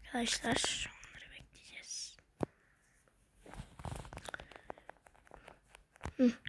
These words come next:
oyun başlıyor şimdi arkadaşlar. Hadi bakalım. Animasyonu geçme olayı geldi. Bakalım. İnşallah diğer kişiler de oy verirse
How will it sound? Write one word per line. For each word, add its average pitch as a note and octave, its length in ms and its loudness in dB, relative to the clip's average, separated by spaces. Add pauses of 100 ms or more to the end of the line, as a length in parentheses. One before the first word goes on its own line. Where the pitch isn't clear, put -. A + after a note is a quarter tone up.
oyun C#4 340 12
başlıyor C4+ 380 12
şimdi A3 280 8
arkadaşlar. A3 760 6 (120)
Hadi A3 200 6
bakalım. G#3+ 400 4 (4000)
Animasyonu C4 680 12 (100)
geçme C4 440 12
olayı A3+ 200 8
geldi. A3 420 12 (1000)
Bakalım. - 340 8 (280)
İnşallah B3 420 12 (220)
diğer B3 240 12
kişiler B3 400 8
de B3+ 60 12
oy A#3+ 180 12
verirse B3 560 8